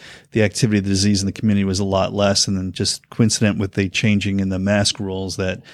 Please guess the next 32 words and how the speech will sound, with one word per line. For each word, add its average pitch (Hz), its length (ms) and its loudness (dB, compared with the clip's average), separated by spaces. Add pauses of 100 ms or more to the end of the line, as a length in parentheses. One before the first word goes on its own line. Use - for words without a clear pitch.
(140)
it 104 80 -8
became 101 320 -4
more 95 140 -6
severe. 107 320 0
So, 101 260 0 (460)
uh, 113 240 2
we 123 80 2
want 131 260 2
to 117 60 2
be 104 180 -2
fair 117 640 0
to 113 140 -6
say 110 240 0
that 107 360 0
when 104 160 -2
you 104 100 0
have 110 200 2
these 107 300 2 (100)
observations, 110 920 -2 (260)
they 110 140 -4
should 104 240 -4
generate 107 680 2
a - 80 -8
hypothesis. - 1080 -2 (340)
And 110 120 -4
as 104 120 -2
we 104 40 -4
talked 120 220 0
about 110 180 2
in 101 60 -2
a 90 40 -4
previous, 98 500 -2